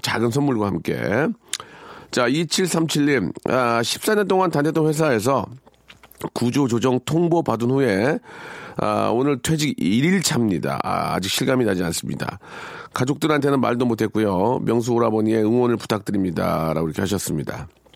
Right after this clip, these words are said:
요즘 뭐 저, 아, 취업하기도 어렵고, 예, 뭐 구조조정이다 이런 얘기를 많이 듣는데, 실제로 이렇게 피부에 와닿는 사연은 또 처음이네요. 아, 십사 년이면 상당히 오래 좀 다니셨는데, 예,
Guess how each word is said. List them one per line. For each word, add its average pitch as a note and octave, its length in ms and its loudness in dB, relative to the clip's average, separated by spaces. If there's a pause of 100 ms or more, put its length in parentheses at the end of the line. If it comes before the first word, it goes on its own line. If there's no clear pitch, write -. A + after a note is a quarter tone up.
(540)
요즘 F#2+ 240 0
뭐 G#2+ 140 2
저, G2+ 240 0 (480)
아, E2+ 540 0
취업하기도 C#3 480 0
어렵고, G#2 880 2
예, G2+ 260 2
뭐 G#2 160 0
구조조정이다 B2 640 0
이런 A#2+ 220 2
얘기를 B2 260 2
많이 A2+ 200 0
듣는데, A2 320 0
실제로 D#3 380 0
이렇게 C#3 140 -2
피부에 E3+ 240 0
와닿는 B2+ 520 2
사연은 A#2+ 320 0
또 A2+ 80 -2
처음이네요. A#2+ 760 0 (760)
아, A#2+ 800 0 (340)
십사 F#3+ 440 0
년이면 E3 380 2
상당히 G3 340 0
오래 C#3+ 420 2
좀 G#2 500 0
다니셨는데, F#2+ 1040 0
예, E2+ 360 -2